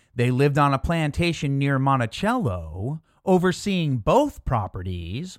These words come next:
while her father was away. Juggling the lives of eleven children equipped Patsy to help President Dad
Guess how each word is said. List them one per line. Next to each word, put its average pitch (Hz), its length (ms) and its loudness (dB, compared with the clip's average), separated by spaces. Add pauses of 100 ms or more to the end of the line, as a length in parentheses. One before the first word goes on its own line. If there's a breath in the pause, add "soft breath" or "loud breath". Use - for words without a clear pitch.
(140)
while 104 380 -2
her 190 140 -4
father 95 480 -4
was 120 260 -2
away. 165 560 -2 (1040)
Juggling 285 580 0
the 339 80 0
lives 139 500 0
of 135 100 0
eleven 135 440 0
children 101 800 -4
equipped - 420 -4
Patsy 143 720 -4
to 151 160 -4
help 147 340 2
President 175 540 -2
Dad 175 540 -2